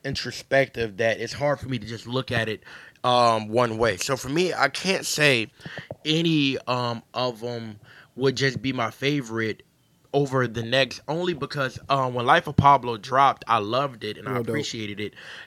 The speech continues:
Speaker 1: and it was, like, this special thing that came out. But the problem is, is that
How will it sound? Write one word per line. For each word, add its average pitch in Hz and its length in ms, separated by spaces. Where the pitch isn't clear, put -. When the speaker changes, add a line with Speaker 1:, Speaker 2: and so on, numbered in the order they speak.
Speaker 1:
and 123 260
it 143 140
was, 143 200
like, 127 220
this 120 160
special 143 540
thing 147 240
that 117 140
came 120 260
out. 107 160
But - 80
the - 80
problem 160 460
is, 202 180
is 127 120
that 123 200